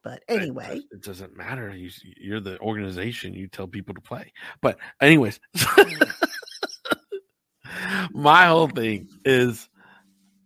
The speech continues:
Speaker 2: like, I don't like putting starting corners and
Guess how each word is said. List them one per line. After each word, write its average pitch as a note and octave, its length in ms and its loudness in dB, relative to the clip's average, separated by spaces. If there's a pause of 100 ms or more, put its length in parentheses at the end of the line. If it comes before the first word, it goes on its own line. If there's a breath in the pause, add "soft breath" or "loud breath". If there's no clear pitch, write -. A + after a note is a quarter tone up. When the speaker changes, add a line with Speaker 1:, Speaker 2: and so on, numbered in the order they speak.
(120)
Speaker 2:
like, A#2 480 0
I C3+ 160 8
don't D3 180 4
like B2 280 6
putting A#2+ 320 -2
starting A#2 500 -2
corners A2+ 680 -6
and G#2+ 360 -8